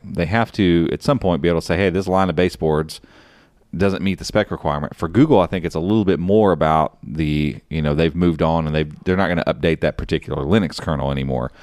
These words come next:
'cause they've moved on to this one and this one, or they've got these features that are, that are necessary for Chrome O S to continue forward. That baseboard can't do that.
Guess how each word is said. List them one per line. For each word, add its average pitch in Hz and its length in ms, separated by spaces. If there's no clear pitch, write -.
'cause 80 100
they've 78 240
moved 82 200
on 78 160
to 78 60
this 82 220
one 71 160
and 71 100
this 82 220
one, 71 220
or 73 80
they've 80 180
got 82 200
these 82 200
features 87 440
that 82 120
are, 78 240
that - 240
are 76 80
necessary 95 640
for 95 120
Chrome 92 540
O 90 180
S 92 240
to 90 100
continue 87 340
forward. 110 480
That 95 220
baseboard 95 520
can't 95 360
do 80 180
that. - 280